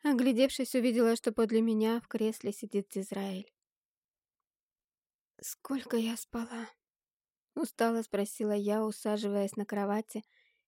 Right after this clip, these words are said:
и потирая свои заспанные глаза. «Недолго. Всего пару часов», ответил Дизраэль. «Раз пришел в себя?» испуганно спросила я.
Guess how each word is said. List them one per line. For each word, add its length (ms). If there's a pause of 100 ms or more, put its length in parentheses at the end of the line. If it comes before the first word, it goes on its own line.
и 80
потирая 500
свои 360
заспанные 560
глаза. 500 (1200)
«Недолго. 840 (640)
Всего 460
пару 340
часов», 640 (520)
ответил 540
Дизраэль. 680 (2000)
«Раз 420
пришел 380
в 60
себя?» 380 (960)
испуганно 640
спросила 580
я. 340